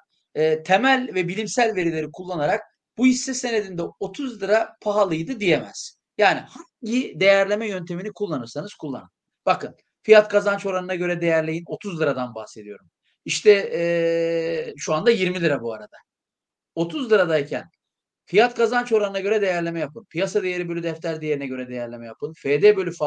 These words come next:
V'ye göre değerleme yapın. İndirgenmiş nakit akımlarına göre değerleme yapın. Hiçbirinin sonucunun otuz liranın altında çıktığını göremezsiniz. Tamamı otuz liranın üzerinde.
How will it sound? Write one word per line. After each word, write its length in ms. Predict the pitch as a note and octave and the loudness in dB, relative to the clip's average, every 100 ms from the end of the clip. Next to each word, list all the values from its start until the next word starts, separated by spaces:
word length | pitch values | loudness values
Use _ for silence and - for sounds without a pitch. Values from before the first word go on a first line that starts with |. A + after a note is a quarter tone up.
| C#3+ | 0
V'ye 180 | C3+ C3 | -2 -4
göre 300 | B2 B2 A#2+ | -8 -8 -8
değerleme 400 | A#2+ A#2 A#2 A#2 | -10 -10 -12 -14
yapın. 340 | A#2 A#3+ B3 _ _ | -2 -2 -2 _ _
İndirgenmiş 640 | G#3+ G#3 G#3 F#3+ F#3 E3+ | -2 0 2 0 -2 -8
nakit 220 | F3 E3 D3 | -12 -10 -10
akımlarına 440 | - C3+ C3 C#3 | -10 -8 -6 -6
göre 240 | C3+ C3 | -6 -6
değerleme 400 | B2+ B2+ B2+ A#2+ | -6 -6 -6 -8
yapın. 200 | A2+ - - _ _ _ | -14 -18 -20 _ _ _
Hiçbirinin 760 | - E4+ - - A#3+ A3+ F3 B2 | -6 -6 -6 -4 -2 -2 -4 -8
sonucunun 840 | - - G#3 A#3 F3 D#3+ B2+ - _ _ _ _ _ _ | -14 -6 -2 0 -2 -4 -6 -12 _ _ _ _ _ _
otuz 440 | G3+ G#3 E4 A#3 | 0 4 4 4
liranın 240 | G#3+ F#3 F3+ | 2 2 2
altında 400 | G#3+ G3 F3+ F3+ | 2 2 -4 -10
çıktığını 360 | - - G#3 | -10 -8 -6
göremezsiniz. 800 | A#3+ E3 C3 - - E3 - - _ _ _ | -2 0 -2 -6 -18 -20 -20 -20 _ _ _
Tamamı 360 | C#4 B3 G3 A3+ | 2 4 4 4
otuz 320 | G#3 A3+ E3 | 4 2 -2
liranın 200 | D#3 G3 | -2 -2
üzerinde. 560 | D3 C3 B2 C3+ B3+ | -4 -4 -4 -4 -4